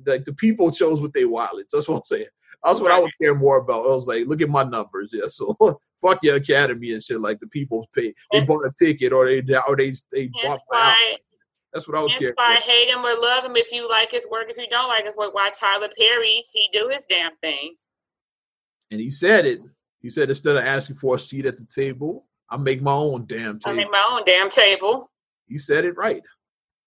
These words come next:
Speaker 1: Like, fuck yeah. And, like, his fans are loyal, yeah. Like, his movies, they usually make money. <laughs> They
Speaker 2: They do.
Speaker 1: got a loyal fan base. <laughs>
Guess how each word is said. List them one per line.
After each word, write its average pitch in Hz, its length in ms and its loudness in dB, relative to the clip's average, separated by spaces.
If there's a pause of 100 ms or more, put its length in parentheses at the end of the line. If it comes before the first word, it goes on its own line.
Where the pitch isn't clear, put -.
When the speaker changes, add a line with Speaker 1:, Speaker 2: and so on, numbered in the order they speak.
Speaker 1:
Like, 104 140 -14 (100)
fuck 147 200 -8
yeah. 113 120 -2
And, 107 400 -4
like, 143 180 4
his 165 220 0
fans 165 400 0
are 147 160 4
loyal, 143 420 2
yeah. 127 260 -2 (540)
Like, 143 220 0 (320)
his 135 160 -4
movies, 170 420 2
they 165 160 4
usually 180 320 -2
make 165 240 0
money. 135 340 -6
<laughs> 147 80 -10
They 165 120 -6
Speaker 2:
They 143 220 0 (260)
do. 208 140 4
Speaker 1:
got 170 120 4
a 165 180 -2
loyal 156 220 4
fan 143 360 0
base. 143 320 0
<laughs> 156 60 -6